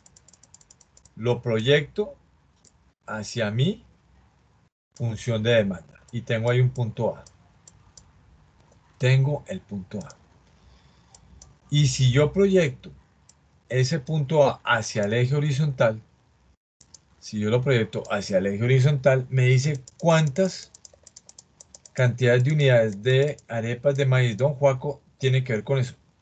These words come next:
Vamos a decir que fueron doscientas unidades.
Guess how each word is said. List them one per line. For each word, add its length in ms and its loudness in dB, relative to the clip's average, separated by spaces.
Vamos 240 -16
a 40 -6
decir 360 -2
que 120 -10
fueron 400 -4
doscientas 840 -2
unidades. 600 -18